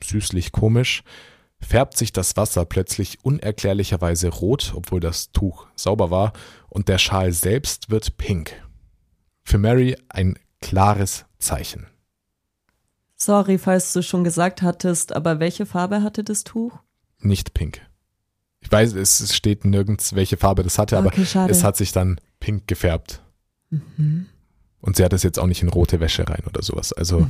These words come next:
Speaker 2: Mhm.
Speaker 1: das hat sie mit der Hand gewaschen quasi und das Wasser färbt sich plötzlich blutrot, das Tuch färbt sich pink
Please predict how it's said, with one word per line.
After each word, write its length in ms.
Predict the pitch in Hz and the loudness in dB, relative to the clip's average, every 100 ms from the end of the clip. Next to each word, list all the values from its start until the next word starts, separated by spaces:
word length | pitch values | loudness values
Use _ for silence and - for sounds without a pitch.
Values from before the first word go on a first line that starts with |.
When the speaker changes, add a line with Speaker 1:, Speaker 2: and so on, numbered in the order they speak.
| - | 0
Speaker 2:
Mhm. 320 | 151 151 160 185 | 2 2 2 0
Speaker 1:
das 180 | 90 95 | 0 0
hat 120 | 87 | 0
sie 160 | 92 | 0
mit 160 | 85 82 | 0 0
der 140 | 87 | 0
Hand 180 | 92 104 | 0 0
gewaschen 460 | - 98 101 101 95 | 0 2 2 0 -2
quasi 480 | - 95 90 95 87 | 0 2 2 0 0
und 360 | 85 - - | -2 -6 -6
das 280 | 87 - - | -4 -2 -2
Wasser 380 | 92 92 - 85 | -2 0 0 -2
färbt 280 | - 87 - | 0 -2 -2
sich 120 | 90 | -8
plötzlich 440 | - 85 - 87 - | -6 -6 -6 -8 -8
blutrot, 840 | 87 95 95 - 87 87 - - | -4 -4 -2 -2 0 0 0 -4
das 200 | - - | -6 0
Tuch 240 | - 98 - | 0 0 -2
färbt 300 | 92 87 - | -2 -4 -6
sich 240 | 87 - | -10 -6
pink 360 | 92 85 85 | -6 -4 -8